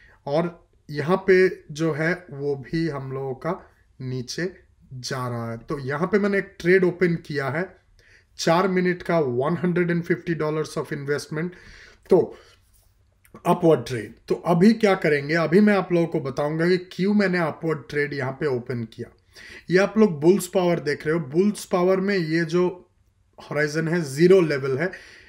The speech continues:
आप लोग देख रहे हो कि यहाँ पे हिस्टोग्राम फॉर्म हो रहा है, ऊपर भी नीचे भी, और बियर्स पावर में आप लोग देख रहे हो ज़ीरो के ऊपर भी फॉर्म हो रहा है और नीचे भी फॉर्म हो रहा है, ठीक है ना। इसका मतलब क्या है,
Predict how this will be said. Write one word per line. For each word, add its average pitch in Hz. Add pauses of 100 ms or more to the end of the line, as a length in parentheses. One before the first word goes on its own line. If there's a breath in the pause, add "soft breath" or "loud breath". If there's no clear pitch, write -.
(160 loud breath)
आप 139
लोग 180
देख 180
रहे 190
हो 190
कि 196 (460)
यहाँ 156
पे 180
हिस्टोग्राम 170
फॉर्म 165
हो 160
रहा 170
है, 160
ऊपर 180
भी 196
नीचे 139
भी, 117 (440 loud breath)
और 143
बियर्स 185
पावर 196
में 175
आप 156
लोग 143
देख 139
रहे 151
हो 165
ज़ीरो 156 (140)
के 202 (420 loud breath)
ऊपर 190
भी 208
फॉर्म 202
हो 196
रहा 208
है 190
और 214 (320 loud breath)
नीचे 147
भी 185 (400 loud breath)
फॉर्म 170 (640)
हो 151
रहा 120
है, 113
ठीक 214
है 143
ना। 113 (560 loud breath)
इसका 202
मतलब 208
क्या 120
है, 107